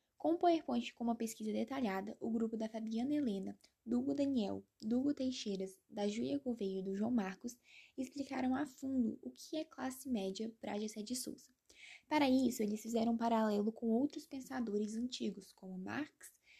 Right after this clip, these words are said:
e Max Weber. Assim, foi possível um entendimento muito mais amplo, entendendo a origem, as traduções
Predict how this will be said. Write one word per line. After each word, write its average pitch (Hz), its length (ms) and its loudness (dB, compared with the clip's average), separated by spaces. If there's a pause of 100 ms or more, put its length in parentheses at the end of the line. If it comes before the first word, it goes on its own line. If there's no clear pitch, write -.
(220)
e 285 300 4
Max 247 400 0
Weber. 190 420 0 (440)
Assim, 247 360 2
foi 254 140 2
possível 254 400 0
um 254 60 6
entendimento 247 600 0
muito 247 300 0
mais 269 300 -2
amplo, 220 360 0 (280)
entendendo 233 760 4 (220)
a 214 140 0
origem, 302 640 4 (1700)
as 240 180 2
traduções 226 920 0